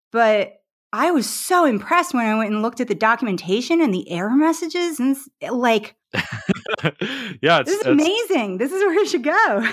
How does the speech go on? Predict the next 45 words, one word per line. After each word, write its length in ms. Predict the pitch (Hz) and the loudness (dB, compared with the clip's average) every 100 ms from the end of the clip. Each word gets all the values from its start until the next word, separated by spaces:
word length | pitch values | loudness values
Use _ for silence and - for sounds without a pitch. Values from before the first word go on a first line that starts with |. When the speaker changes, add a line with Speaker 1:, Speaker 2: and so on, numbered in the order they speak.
| - | -6
Speaker 1:
<laughs> 140 | - | -6
Speaker 2:
It's, 360 | 143 151 - - - | -4 -4 -6 -8 -2
it's 200 | 160 - | -2 2
really 260 | 160 185 | 2 4
great. 340 | 113 151 107 127 | 4 2 2 2
Yeah, 300 | 135 110 107 _ _ - | 2 0 -2 _ _ -2
I, 280 | 139 135 - | 0 0 -2
I 140 | 117 135 | 0 0
agree. 420 | 127 151 107 101 _ _ _ _ | 2 0 0 -6 _ _ _ _
You 140 | 170 | -2
said 160 | 214 247 | -2 0
something 180 | 214 | 2
really 200 | 135 131 | 2 2
interesting, 320 | 135 160 120 104 | 0 -2 -4 -4
which 160 | 98 | -4
is 200 | 107 98 - - - - | -4 -6 -12 -20 -20 -6
the 160 | 127 | -2
motivation 760 | 131 135 190 160 127 131 123 92 | 0 2 2 2 2 2 -2 -6
piece, 400 | 98 85 - - | -6 -6 -6 -6
I 80 | 107 | -2
think, 220 | 135 135 | -2 0
is 100 | 131 | 0
something 300 | 131 113 117 | 0 -2 -2
that's 200 | 104 - | -2 -2
often 760 | 110 110 113 117 107 101 95 - _ | -2 -2 0 -2 -2 -4 -6 -10 _
glossed 380 | 104 113 98 - | -2 0 0 0
over, 380 | 110 85 - - _ | -2 -2 -10 -20 _
because 600 | 120 117 113 110 95 - | -2 0 0 0 -4 -6
in 80 | 127 | -4
some 160 | - 131 | 0 0
cases, 520 | 113 98 104 117 - _ _ _ _ | 0 0 -4 -6 -8 _ _ _ _
I 100 | 131 | -2
think 160 | 131 156 | -2 -2
about, 420 | 123 113 113 110 - | 0 2 2 0 -2
like, 260 | 104 101 - | -4 -4 -4
product 340 | 139 120 104 | 0 0 0
design, 480 | 95 85 78 78 - _ | -6 -6 -8 -8 -12 _
and 140 | 104 | -2
there's 180 | 107 104 | 0 0
a 40 | |
lot 320 | 104 107 117 117 | 0 2 2 2
of, 200 | 110 95 | 0 -2
like, 420 | 98 95 - - | -2 -2 -6 -16
you 120 | - 92 | -10 -6
know, 300 | 85 82 | -6 -6